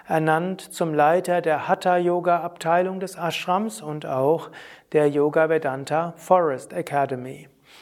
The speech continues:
Swami Vishnu war dann derjenige, der im Ashram dem Hatha-Yoga unterrichtete und er lernte das Konzept,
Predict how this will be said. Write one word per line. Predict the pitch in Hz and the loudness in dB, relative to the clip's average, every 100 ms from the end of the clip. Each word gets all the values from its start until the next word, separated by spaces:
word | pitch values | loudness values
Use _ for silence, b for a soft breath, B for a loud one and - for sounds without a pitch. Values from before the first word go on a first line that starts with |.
| B B B B B | B B B B B
Swami | - 135 135 | -6 -2 0
Vishnu | 147 143 175 180 214 180 | 0 0 2 2 2 -2
war | 123 | -6
dann | 127 127 | -6 0
derjenige, | 143 147 170 170 185 | 2 4 2 2 2
der | 190 170 | 0 -2
im | 170 | -2
Ashram | 147 139 - 135 | -6 -6 -4 -4
dem | 131 123 - | -6 -4 0
Hatha-Yoga | 160 165 165 175 175 175 170 | 2 4 2 2 0 2 0
unterrichtete | 180 156 143 131 151 - 175 175 202 202 B B B | 0 -2 -4 -2 -4 -2 -4 0 -2 -4 B B B
und | 220 226 | -4 0
er | 180 151 190 165 135 | 4 4 4 0 -2
lernte | 135 147 147 | 0 0 0
das | 147 139 - | -2 -2 -4
Konzept, | 151 143 - 175 175 - | -4 -2 0 0 -2 -18